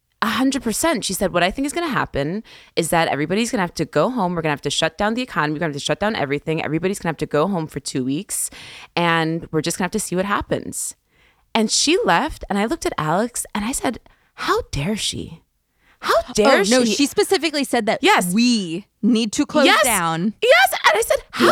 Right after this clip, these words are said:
Speaker 2: audacity.
Speaker 1: The audacity. How dare she scare us like that? Why would she say something like that? What are we gonna do?"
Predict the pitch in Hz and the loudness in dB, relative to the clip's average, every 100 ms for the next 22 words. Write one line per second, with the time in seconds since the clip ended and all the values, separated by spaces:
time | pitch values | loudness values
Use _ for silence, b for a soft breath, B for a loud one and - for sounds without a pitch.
0 | - - 226 - 214 190 226 427 466 - | 4 4 0 0 -2 2 6 6 6 4
1 | 392 403 - - 494 679 - 262 349 554 | 4 4 -2 0 4 4 2 2 4 4
2 | - 269 - - 285 427 605 571 - 254 | 2 2 2 2 4 6 6 4 2 2
3 | 240 240 202 175 B B B B 311 415 | 2 2 4 2 B B B B 4 6
4 | 523 539 277 233 - 440 440 - 403 415 | 6 4 0 0 4 4 4 2 0 2
5 | 415 403 415 359 370 403 349 302 269 226 | 2 2 2 4 4 4 2 2 2 2
6 | 359 | 2